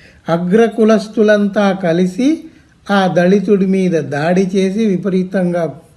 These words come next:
కొడితే అది బాధ భరించలేక ఆ దళితుడు చనిపోయాడు. ఇది గుజరాత్లోనే జరిగింది. మరి గుజరాత్లో ఇట్లాంటి మారణకాండలు జరుగుతూ ఉంటే ప్రధాని అక్కడి వాడే, హోమ్ మినిస్టర్ అక్కడి వాడే,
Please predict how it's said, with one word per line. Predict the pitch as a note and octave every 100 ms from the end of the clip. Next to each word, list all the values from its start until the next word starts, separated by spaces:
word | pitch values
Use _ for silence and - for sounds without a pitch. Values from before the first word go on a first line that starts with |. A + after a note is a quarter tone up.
| -
కొడితే | F3 F3 - B3+ D#4 D#4+ - - - _ - F#3+
అది | F#3+ F3+ F3+ F3
బాధ | E3 F#3 G3
భరించలేక | F#3 F3+ F3 F3 F3+ E3+ D#3+ D3+
ఆ | G3+ G3+
దళితుడు | D3+ D3+ D#3+ D#3 F3+ F3 D#3+ - - _
చనిపోయాడు. | - E3+ D#3 - C3+ C3 A#2 A#2 - _ _ F#3+
ఇది | G#3+ F#3+
గుజరాత్లోనే | F3+ G3 A3 A3 A3 G#3+ G#3 G#3+
జరిగింది. | F#3+ F3 D#3+ D3 A#2 - - _ -
మరి | G#3
గుజరాత్లో | F#3+ C#3 D3+ F3+ A3 A3+ A3 A3+ A3+
ఇట్లాంటి | A3 - G#3 G#3 G3 G#3 F#3+ F3+ -
మారణకాండలు | D#3+ F3 F#3 F#3 F#3 F#3+ G3 G3 G3
జరుగుతూ | F#3 F3+ F3+ F3 F3+ F#3
ఉంటే | D#3 C#3 B2+ C3 D#3 A3+ - - - _ -
ప్రధాని | C3+ C3 D#3+ A3
అక్కడి | A3+ F#3 G3+ F3+
వాడే, | E3 D#3 D3 D#3 G3
హోమ్ | E3+ D#3 E3+
మినిస్టర్ | F#3+ G3+ G3+ G3+ F#3+
అక్కడి | F3+ F3+ D#3+
వాడే, | D3+ D3 C#3 C#3+ F#3+